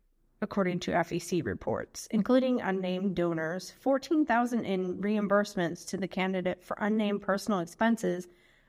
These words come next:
as well as the allegations that we were talking about from donors of all unauthorized credit card charges via, via that WinRed.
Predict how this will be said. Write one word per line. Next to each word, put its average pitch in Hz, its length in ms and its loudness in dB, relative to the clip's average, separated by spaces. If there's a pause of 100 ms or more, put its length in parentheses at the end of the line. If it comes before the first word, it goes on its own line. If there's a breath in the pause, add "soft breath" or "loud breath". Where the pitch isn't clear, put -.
as 214 180 -2
well 220 220 4
as 220 240 -2 (120)
the 202 160 -2
allegations 196 640 2
that 170 140 -2
we 180 60 -2
were 175 100 0
talking 170 360 -2
about 165 240 2
from 196 180 0
donors 165 420 0
of 165 120 -4
all 175 300 2 (200)
unauthorized 175 920 2
credit 156 220 2
card 165 160 -2
charges 170 360 0
via, 170 420 0
via 185 260 2
that 165 220 4
WinRed. 175 500 0